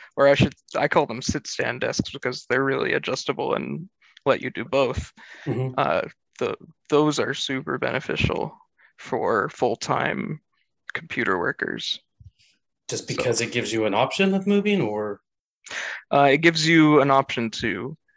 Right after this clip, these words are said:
Speaker 1: change your posture. And, you know, the best thing you can do is to move around all the time. When you're stuck at a computer, can't do that. So this
Speaker 2: Mm-hmm.
Speaker 1: is the next best thing.
Speaker 2: Okay. What about the,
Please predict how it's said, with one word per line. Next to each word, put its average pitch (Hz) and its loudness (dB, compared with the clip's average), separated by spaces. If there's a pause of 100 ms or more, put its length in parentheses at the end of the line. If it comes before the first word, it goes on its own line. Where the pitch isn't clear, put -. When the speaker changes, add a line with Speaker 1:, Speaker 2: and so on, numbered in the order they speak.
(460)
Speaker 1:
change 131 2
your 92 -4 (300)
posture. - -2 (400)
And, 117 0 (800)
you 143 2
know, 117 0 (420)
the 131 -4
best - 4
thing 156 4
you 135 2
can 127 0
do 123 2
is 127 -4
to 123 -8
move 120 -6
around 113 4
all 104 2
the 131 -4
time. - -4
When 120 -4
you're 120 0
stuck - 0
at 135 0
a - -6
computer, 127 0 (540)
can't 123 -2
do 123 -4
that. 127 2 (400)
So - -4
this 131 -2
Speaker 2:
Mm-hmm. 113 2
Speaker 1:
is 127 -6
the 127 -4
next 123 -6
best - -4
thing. 147 -10 (1200)
Speaker 2:
Okay. 104 -10 (640)
What 131 0
about 131 2
the, 110 2